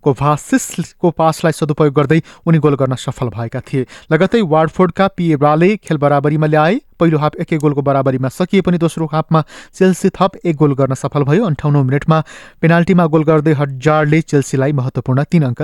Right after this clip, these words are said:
दिलाएका छन्। घरेलु मैदानमा लेस्टरसँग पराजित भएपछि चेल्सीले अवय खेलमा जित निकाल्न सफल भएको हो। चेल्सीले उन्नाइस खेलबाट चालिस अङ्क जोड्दै तालिकाको चौथो स्थानमा उक्लिएको छ। शीर्ष स्थानको लिभरपुल लन्डन क्लबभन्दा एघार अङ्कले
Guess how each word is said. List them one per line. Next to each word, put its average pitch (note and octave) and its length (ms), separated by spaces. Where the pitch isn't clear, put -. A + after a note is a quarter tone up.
दिलाएका A#2+ 400
छन्। C#3 240
घरेलु F#3+ 240
मैदानमा F#3 340
लेस्टरसँग F3+ 540
पराजित D#3 320
भएपछि D3 400
चेल्सीले E3+ 340
अवय C#3+ 200
खेलमा C#3+ 220
जित C#3 180
निकाल्न C3 300
सफल D#3 320
भएको D#3+ 260
हो। E3+ 200
चेल्सीले F3 300
उन्नाइस D#3 260
खेलबाट D3 320
चालिस D#3 360
अङ्क E3 120
जोड्दै D3 240
तालिकाको C#3+ 440
चौथो F#3+ 300
स्थानमा D#3+ 340
उक्लिएको E3 400
छ। A#3 200
शीर्ष - 240
स्थानको E3 360
लिभरपुल C#3 460
लन्डन D#3 320
क्लबभन्दा C3+ 560
एघार C3+ 320
अङ्कले A#2+ 400